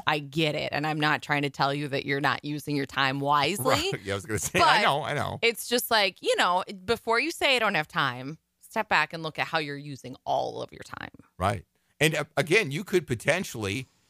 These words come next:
Speaker 2: make a couple of hundred dollars a month or a couple thousand, or it could turn into a full-time
Speaker 1: Mm-hmm.
Speaker 2: career, depending on what
Speaker 1: It
Speaker 2: you're
Speaker 1: totally
Speaker 2: doing.
Speaker 1: can.
Speaker 2: And it doesn't always have to be online stuff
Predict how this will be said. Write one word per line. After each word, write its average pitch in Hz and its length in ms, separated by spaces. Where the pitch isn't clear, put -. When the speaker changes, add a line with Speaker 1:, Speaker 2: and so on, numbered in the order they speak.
Speaker 2:
make 233 340
a 120 80
couple 156 340
of 104 120
hundred 165 300
dollars 87 420
a 104 40
month 92 320
or 127 280
a 117 140
couple 113 380
thousand, 127 680
or 165 220
it 127 180
could 180 240
turn 135 240
into 151 240
a 90 80
full-time 101 540
Speaker 1:
Mm-hmm. 101 160
Speaker 2:
career, 208 340
depending 127 440
on 104 120
what 214 140
Speaker 1:
It - 60
Speaker 2:
you're 247 100
Speaker 1:
totally - 280
Speaker 2:
doing. 269 160
Speaker 1:
can. 147 260
Speaker 2:
And 240 120
it 170 100
doesn't 269 260
always 175 200
have 135 200
to 117 80
be 113 120
online 92 720
stuff 76 320